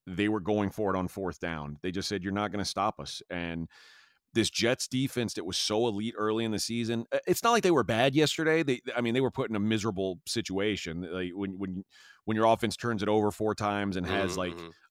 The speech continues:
Speaker 1: a hundred yards, like, you, there's not much of a, like, if you say, "Okay, we held the Dolphins to thirty," and that was the circumstance, it's not, not that bad. But the offense is just so poor. Th-, there's nothing,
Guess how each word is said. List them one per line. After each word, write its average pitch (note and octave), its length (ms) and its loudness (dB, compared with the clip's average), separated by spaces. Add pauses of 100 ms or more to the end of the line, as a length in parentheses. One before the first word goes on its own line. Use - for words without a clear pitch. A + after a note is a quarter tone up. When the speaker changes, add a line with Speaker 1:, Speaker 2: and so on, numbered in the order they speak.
Speaker 1:
a G2 40 2
hundred A2 360 0
yards, G2+ 640 0
like, F#2 160 -4
you, G#2 140 -10
there's A#2 160 -4
not B2 140 -4
much A2 160 -4
of G2 80 -4
a, F#2+ 40 -4 (120)
like, G#2 240 -2
if - 240 -14
you B2+ 80 -8
say, A#2 220 0
"Okay, A#2 220 0
we A2+ 120 4
held A2+ 120 4
the G#2 60 2
Dolphins A2 440 2
to G2 80 -6
thirty," A#2+ 500 -2 (100)
and G2+ 160 -4
that G#2 160 0
was A2+ 140 -2
the G#2 80 -6
circumstance, C3+ 720 -2
it's B2 200 -6
not, A2+ 280 0
not B2 240 0
that A2+ 160 2
bad. F#2 320 2 (640)
But A#2 240 4 (140)
the B2+ 240 -2
offense C#3+ 400 2
is A#2 100 -4
just - 240 -4
so A#2+ 140 -2
poor. G#2 380 -2 (180)
Th-, G#2 180 -4
there's G#2 220 -2
nothing, B2+ 560 -2